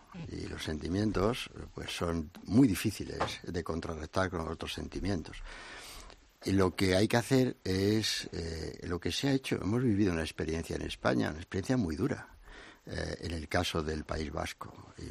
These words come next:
buena parte de Navarra. Que ha sido, eh, hoy no hay una mayoría social independentista en el País Vasco, cuando lo ha habido, eh, hace veinte años. Y una mayoría en,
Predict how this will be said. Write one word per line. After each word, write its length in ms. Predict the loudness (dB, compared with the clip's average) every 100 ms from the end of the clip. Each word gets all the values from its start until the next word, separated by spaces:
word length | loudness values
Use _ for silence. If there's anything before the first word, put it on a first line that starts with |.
| -8
buena 240 | -6 -4
parte 320 | -2 -2 -2
de 160 | -8 -8
Navarra. 460 | -6 -2 -2 -4 -18 -20 -18 -14 -12 -12 -14 -20 -20 _ 2
Que 80 | 4
ha 100 | 4
sido, 640 | 4 6 6 8 6 4 2
eh, 160 | 0 0 2
hoy 320 | 4 6 4
no 380 | 0 -2 0 2
hay 120 | 2
una 120 | 4 4
mayoría 400 | 4 4 2 0
social 340 | 0 0 2
independentista 840 | 4 4 2 0 -4 -4 -4 -2 0
en 100 | 0
el 120 | -2
País 280 | -6 -6 -2
Vasco, 420 | -2 -4 -10 -14 -14 -12
cuando 340 | -8 -6 -6
lo 100 | -6
ha 140 | -4 -4
habido, 480 | 2 2 2 -6 -8
eh, 60 | -10 -8 -8 -8
hace 280 | -6 -4 -2
veinte 340 | -2 -2 -2 2
años. 480 | 2 0 -6 -12 -14 -18 -16 -16 -18 -18 -4
Y 600 | 2 4 4 2 0 -2
una 180 | -2 2
mayoría 600 | 2 2 4 4 4 2
en, 220 | 0 -4